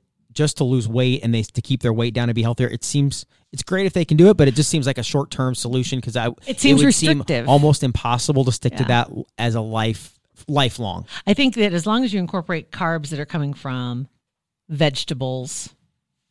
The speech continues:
Speaker 2: that kind of thing,
Speaker 1: Yeah.
Speaker 2: you know, incorporate some good carbs. I don't think restricting your, just the numbers, you know, uh, low carbs is your goal.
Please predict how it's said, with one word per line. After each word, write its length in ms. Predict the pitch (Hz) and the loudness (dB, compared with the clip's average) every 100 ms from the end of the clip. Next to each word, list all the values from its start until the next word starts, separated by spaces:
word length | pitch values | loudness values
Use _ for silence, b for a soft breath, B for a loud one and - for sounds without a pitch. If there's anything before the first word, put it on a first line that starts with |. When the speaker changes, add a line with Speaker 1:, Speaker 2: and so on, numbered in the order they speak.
| _ _ | _ _
Speaker 2:
that 260 | 185 180 165 | -4 -2 0
kind 140 | 185 147 | 0 0
of 60 | |
thing, 120 | 135 147 | 0 0
Speaker 1:
Yeah. 80 | |
Speaker 2:
you 60 | 147 | 0
know, 60 | 139 | 2
incorporate 520 | 170 165 185 170 156 | 4 4 2 2 -2
some 140 | 165 | -2
good 200 | 156 156 | -2 -2
carbs. 400 | - 135 95 120 | -2 -4 -6 -6
I 60 | 156 | -2
don't 200 | 151 135 | -2 -2
think 200 | 156 120 | -6 -6
restricting 540 | 143 - 165 - 160 | -8 -8 -10 -8 -6
your, 220 | 139 131 - | -4 -6 -8
just 440 | - 147 - 151 | -8 -8 -6 0
the 100 | 156 | 4
numbers, 580 | 165 175 160 139 139 - | 6 6 4 2 -2 -2
you 100 | 165 | -4
know, 180 | 135 - - | -4 -8 -6
uh, 120 | 143 | -4
low 340 | 147 165 175 180 | 0 4 6 6
carbs 380 | 190 165 147 139 | 2 -2 -2 -4
is 200 | 131 147 | -8 -6
your 160 | 135 | -8
goal. 400 | 123 151 156 180 | -4 -2 -2 -4